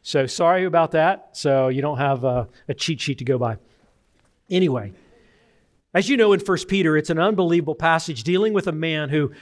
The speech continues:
endured incredible persecution, writing to a group of people, five different churches that have been scattered because of persecution. And so it's one who had endured persecution, speaking to others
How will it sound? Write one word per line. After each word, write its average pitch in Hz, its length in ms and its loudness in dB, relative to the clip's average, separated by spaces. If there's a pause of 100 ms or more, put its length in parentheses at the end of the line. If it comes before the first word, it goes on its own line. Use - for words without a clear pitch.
(260)
endured 170 540 2
incredible 202 460 0
persecution, 151 840 -2 (260)
writing 202 380 -2
to 202 180 2
a 165 40 2
group 180 260 -2
of 196 80 -8
people, 156 320 -2
five 180 340 0
different 180 280 -6
churches 151 540 -2 (400)
that 160 160 4
have 170 80 0
been 160 120 -2
scattered 196 460 -2
because 185 300 -2
of 165 80 -4
persecution. 156 720 -2 (320)
And 160 100 -8
so 190 200 2
it's 180 120 -2
one 208 280 0
who 233 100 -2
had 202 80 6
endured 196 300 0
persecution, 170 600 -2
speaking 240 400 -4
to 202 120 0
others 202 400 0